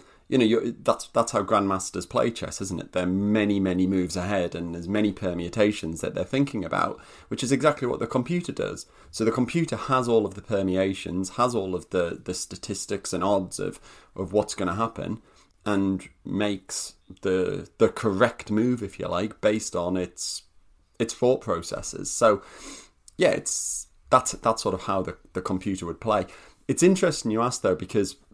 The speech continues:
so the, the rules are that the, um, I B M, the guys that have made it,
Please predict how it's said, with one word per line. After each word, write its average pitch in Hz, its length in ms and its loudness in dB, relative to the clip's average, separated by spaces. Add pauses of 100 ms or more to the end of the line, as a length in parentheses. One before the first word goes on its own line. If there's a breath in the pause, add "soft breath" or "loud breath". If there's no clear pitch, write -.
(100)
so - 160 0
the, - 100 2
the 120 180 0
rules 143 420 8
are 85 340 0 (340 soft breath)
that 95 600 2 (340)
the, 95 420 2
um, 87 460 0 (180)
I 123 160 6
B 101 200 4
M, 95 340 0 (160)
the - 80 -20
guys 92 240 0
that - 100 -8
have 90 120 -8
made 95 280 2
it, - 280 -6